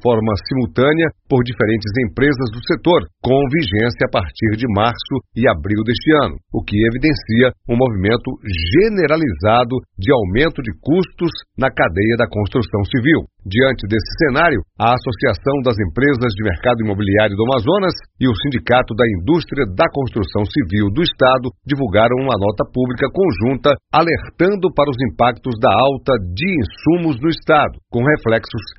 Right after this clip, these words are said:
diretos no custo das obras, no preço dos imóveis e na execução de projetos públicos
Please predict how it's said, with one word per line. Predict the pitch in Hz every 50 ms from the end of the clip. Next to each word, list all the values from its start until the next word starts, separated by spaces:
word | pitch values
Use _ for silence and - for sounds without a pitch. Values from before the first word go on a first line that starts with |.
| -
diretos | - 113 120 180 185 143 131 131 127 - 131 117 - - - - _ _
no | - 151 135
custo | - - - 113 120 117 - - 135 123
das | 139 135 101 85 120 139 143 127
obras, | 90 85 76 71 71 - _ _ _ _ _
no | - 98 98
preço | 78 - _ - 139 170 170 135 - 117 101
dos | 95 92
imóveis | 85 120 135 120 110 110 117 120 117 143 156 151 - - - _ _ -
e | 147
na | 123 120 117
execução | 120 113 101 143 151 - - - - 104 104 107 104
de | 120 113
projetos | - 135 127 87 73 90 92 95 - - 98 - - _
públicos | 165 180 175 175 160 - 170